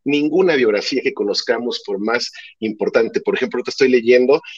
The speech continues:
eh, bueno, ya, ya, ya estoy por terminar las, las mil o dos mil páginas de las cartas y los diarios de Patricia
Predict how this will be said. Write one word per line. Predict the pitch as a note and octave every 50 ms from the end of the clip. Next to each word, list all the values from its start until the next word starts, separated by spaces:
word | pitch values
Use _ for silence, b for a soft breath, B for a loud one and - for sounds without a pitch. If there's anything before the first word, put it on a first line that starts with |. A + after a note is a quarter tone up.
| B B B
eh, | -
bueno, | - F3 E3+
ya, | G3+ - A#2+ G#2+ - -
ya, | A2 G#2+
ya | E2+ A2
estoy | - - B2+ -
por | - - F#2
terminar | - F#2+ G2 G#2 G2+ G#2+ - A#2+ B2+
las, | C#3+ C3 - - - -
las | - F#2+ F#2 F2 - G2+
mil | G#2+ A#2+ C#3+ E3 F3 D#3+ D3+ C#3 A#2 G2+ - b b b -
o | G2+ F2+
dos | F2+ F#2 F2+ -
mil | G#2+ B2 C3+ - _
páginas | - G#2 A2+ A2+ - - A#2+ A2 G2+ F#2+ F#2 E2+ E2 E2+
de | E2 F#2+ F#2 F2 F2+
las | F2+ F2+ E2+ - -
cartas | - - - G#2 G#2 - - - F#2+ -
y | - F2+
los | F#2 F#2 E2
diarios | - G#2 A2 G#2+ G#2 A2 G2
de | F#2 F2+
Patricia | - - F2 - - G#2+ - A#2+ G#2